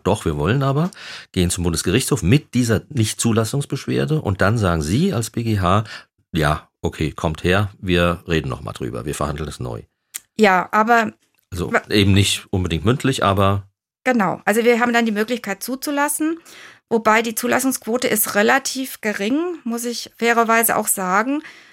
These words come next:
Speaker 2: was aber aus meiner Sicht eine sehr positive Bewertung ist, weil das heißt, die unteren Instanzen haben gut gearbeitet. Das heißt nicht, dass nicht da mal, äh, kleinere Fehler passieren,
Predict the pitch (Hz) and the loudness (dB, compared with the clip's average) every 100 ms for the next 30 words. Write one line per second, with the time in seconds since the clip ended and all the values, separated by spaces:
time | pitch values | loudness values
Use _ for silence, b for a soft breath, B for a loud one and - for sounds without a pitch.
0 | B - 220 - 208 220 208 196 202 208 | B 0 2 4 4 4 2 0 0 2
1 | 233 220 220 - 208 202 190 - 240 240 | 2 2 -2 -4 0 0 -2 -4 -6 -4
2 | 240 240 220 220 233 240 233 226 214 196 | -4 -2 0 0 0 -2 -4 -2 0 2
3 | 202 - 196 180 208 262 - - _ _ | 0 -2 -2 0 0 -2 -10 -20 _ _
4 | _ - 220 214 214 202 190 190 190 202 | _ -2 0 2 0 -2 -4 -6 -4 -4
5 | 190 185 208 190 - 254 285 185 180 - | -6 -6 -8 -4 2 4 4 2 0 -4
6 | - - - _ _ _ _ 220 214 220 | -10 -12 -14 _ _ _ _ -4 2 2
7 | - 247 - 220 220 214 214 208 214 208 | 2 0 0 0 -2 0 2 2 2 0
8 | 208 208 214 214 202 202 220 196 - 208 | 0 -4 -4 -2 0 2 0 -2 -2 2
9 | 247 262 269 262 262 269 285 302 330 | 2 0 -4 -4 -4 -2 -2 -2 -4